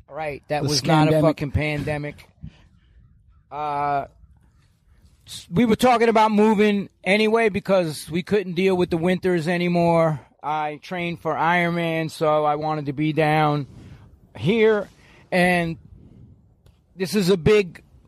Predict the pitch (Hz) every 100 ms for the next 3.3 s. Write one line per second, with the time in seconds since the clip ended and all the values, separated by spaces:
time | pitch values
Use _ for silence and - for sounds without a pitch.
0 | _ - 170 170 - 143 202 208 202 190
1 | 170 190 185 - 196 - 196 180 196 196
2 | 202 202 196 - - 139 156 165 160 165
3 | 175 170